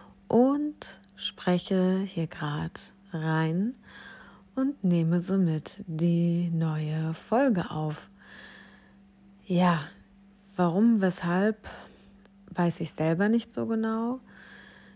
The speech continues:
Mir war schon länger danach und jetzt setze ich es um. Ich habe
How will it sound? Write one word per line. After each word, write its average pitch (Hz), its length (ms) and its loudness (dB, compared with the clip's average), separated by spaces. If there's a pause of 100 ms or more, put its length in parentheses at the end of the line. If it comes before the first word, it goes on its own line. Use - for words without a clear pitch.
(100)
Mir 175 400 4
war 160 160 0
schon - 180 -8
länger 254 280 2
danach 220 600 0
und 165 680 -2
jetzt - 420 -10
setze - 340 -4
ich - 260 -6
es 240 160 -4
um. 170 460 0 (1200)
Ich - 160 -6
habe 190 140 0